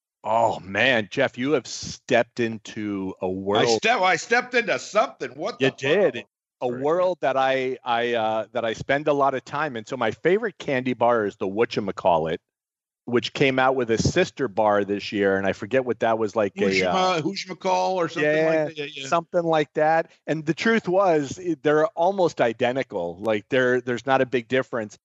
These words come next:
Speaker 1: Last night, Jeff, I actually had a, the Reese's Take Five with the pretzel inside,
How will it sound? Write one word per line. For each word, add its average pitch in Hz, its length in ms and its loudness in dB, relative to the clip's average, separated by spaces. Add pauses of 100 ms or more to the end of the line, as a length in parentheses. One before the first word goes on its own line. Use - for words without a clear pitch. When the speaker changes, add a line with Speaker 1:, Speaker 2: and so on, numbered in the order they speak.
(240)
Speaker 1:
Last 156 400 0
night, 113 280 -4
Jeff, 113 320 -4
I 120 120 2
actually 127 480 0
had 123 560 2 (260)
a, 107 220 -2 (160)
the 120 100 -2
Reese's 139 760 -2
Take - 380 -2
Five 117 800 2
with 113 220 -4
the - 80 -8
pretzel 123 600 0
inside, 80 760 -2